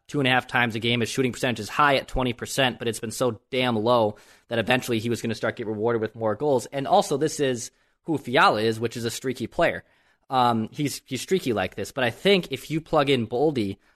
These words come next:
I think these streaks are, he's not as much of a feast and famine kind of player that we've usually seen that Kevin is. Um, I, I think Boldy is exactly like what complements his skill set. And Boldy isn't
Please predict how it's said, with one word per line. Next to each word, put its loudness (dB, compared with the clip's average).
I -2
think -4
these -4
streaks -6
are, 2
he's -8
not 4
as 0
much -2
of 2
a -14
feast -8
and -4
famine 0
kind 0
of -4
player 0
that 0
we've -4
usually -2
seen -2
that -4
Kevin -2
is. -6
Um, 0
I, 0
I 2
think -2
Boldy 2
is 2
exactly 2
like -4
what -6
complements 0
his -4
skill -6
set. -8
And 0
Boldy 4
isn't 2